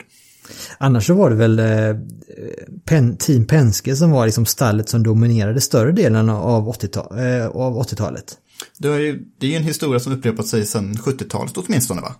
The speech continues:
Speaker 2: Mm. <laughs> Det låter väl bekant.
Speaker 1: <laughs> Ja.
Speaker 2: Ja, Roger Penskes stall, eh, de har ju alltid satt standarden för hur man ska bedriva ett Indycar-stall.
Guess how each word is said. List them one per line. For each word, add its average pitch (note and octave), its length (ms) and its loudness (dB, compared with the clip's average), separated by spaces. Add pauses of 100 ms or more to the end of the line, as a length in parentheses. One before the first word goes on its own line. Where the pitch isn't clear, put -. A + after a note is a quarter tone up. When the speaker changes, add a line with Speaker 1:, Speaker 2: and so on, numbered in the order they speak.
(200)
Speaker 2:
Mm. B2+ 380 2
<laughs> - 0 -
Det A#2 320 -4
låter D3+ 140 2
väl - 120 4
bekant. - 520 0 (200)
Speaker 1:
<laughs> - 260 -4
Ja. C3+ 220 -2 (920)
Speaker 2:
Ja, E3 380 4 (400)
Roger F3 220 0
Penskes F3+ 500 2
stall, D#3 380 2 (380)
eh, C3+ 480 0 (720)
de D#3+ 180 2
har D#3 100 0
ju C#3+ 120 6
alltid B2+ 320 0
satt - 180 -2
standarden B2 720 0 (140)
för G2+ 320 -2
hur C3 140 0
man A2 160 4
ska G#2+ 320 -2 (260)
bedriva A2+ 520 2
ett - 180 -6
Indycar-stall. B2 600 -2